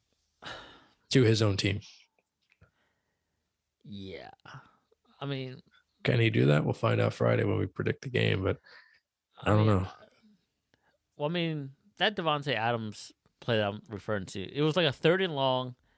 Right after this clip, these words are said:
Speaker 1: Yeah.
Speaker 2: And I believe it was after the, you know, I think it was ten ten at that point.
Speaker 1: The Packers
Speaker 2: Third
Speaker 1: were
Speaker 2: and
Speaker 1: backed
Speaker 2: long.
Speaker 1: up in their own end, right?
Speaker 2: Yeah, they were, like, at the twenty-five.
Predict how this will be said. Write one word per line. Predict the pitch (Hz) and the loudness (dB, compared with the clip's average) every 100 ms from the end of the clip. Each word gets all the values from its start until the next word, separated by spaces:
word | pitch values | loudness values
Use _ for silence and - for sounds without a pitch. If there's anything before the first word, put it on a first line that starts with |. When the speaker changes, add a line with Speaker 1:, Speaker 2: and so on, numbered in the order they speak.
| _ | _
Speaker 1:
Yeah. | - 135 - _ | -4 -4 -6 _
Speaker 2:
And | - | -4
I | 123 | -2
believe | 143 160 | 0 0
it | |
was | 131 123 | 2 2
after | 123 - | 0 -2
the, | 127 120 113 110 101 107 _ - | -2 0 0 -2 -6 -14 _ -14
you | 127 | -12
know, | 80 82 _ _ | -12 -16 _ _
I | - | -6
think | 175 | -4
it | |
was | 156 | -2
ten | - 139 | 0 0
ten | 123 117 | 0 -6
at | |
that | 95 92 | -6 -10
point. | 107 101 - _ - | -8 -10 -12 _ -4
Speaker 1:
The | 131 | -2
Packers | - 139 139 123 | 4 4 6 4
Speaker 2:
Third | 120 | 4
Speaker 1:
were | |
Speaker 2:
and | 113 | 4
Speaker 1:
backed | 143 107 107 | 2 2 0
Speaker 2:
long. | 113 | 0
Speaker 1:
up | - | 2
in | 104 | 2
their | 98 | 2
own | 98 95 | 2 2
end, | 95 87 | 0 0
right? | 92 92 - _ _ _ _ _ | 2 0 -2 _ _ _ _ _
Speaker 2:
Yeah, | 143 139 | -4 -2
they | 147 | -2
were, | 180 | -2
like, | 160 143 | -2 -2
at | |
the | 123 | -10
twenty-five. | 110 - 135 117 - 123 120 107 | -12 -10 -8 -8 -4 -2 0 -2